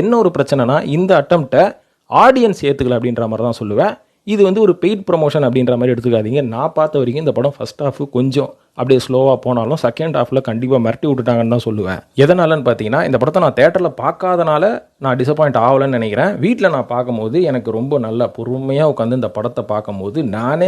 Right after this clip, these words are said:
அவங்களோட போய் டிராவல் பண்ணா எப்படி இருக்கும் அப்படின்ற மாதிரி ஒரு நல்ல எக்ஸ்பீரியன்ஸ் கிடைச்சது. செகண்ட் ஹாஃப்லலாம் வந்து ரொம்ப அந்த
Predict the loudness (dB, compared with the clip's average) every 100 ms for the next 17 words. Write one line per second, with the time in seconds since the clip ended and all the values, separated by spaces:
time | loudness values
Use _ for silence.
0 | 0 0 -2 -2 -4 -6 -4 -2 -2 -6
1 | -6 -4 -4 -2 -2 -2 -4 -4 -6 -6
2 | -6 -4 -4 -4 -4 -4 -4 -8 -8 -8
3 | -8 -12 -6 -8 -8 -6 -4 -2 -4 -4
4 | -6 -4 -4 -2 -2 -4 -6 -6 -2 -4
5 | -6 -10